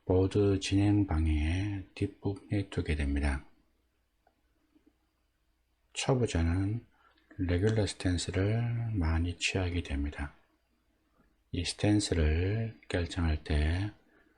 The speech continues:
전문가의 조언을 구하면 좋습니다. 레귤러 스탠스입니다.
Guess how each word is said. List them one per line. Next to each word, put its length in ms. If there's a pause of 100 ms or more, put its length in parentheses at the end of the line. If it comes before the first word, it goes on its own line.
(480)
전문가의 800
조언을 400
구하면 600
좋습니다. 720 (4000)
레귤러 400
스탠스입니다. 840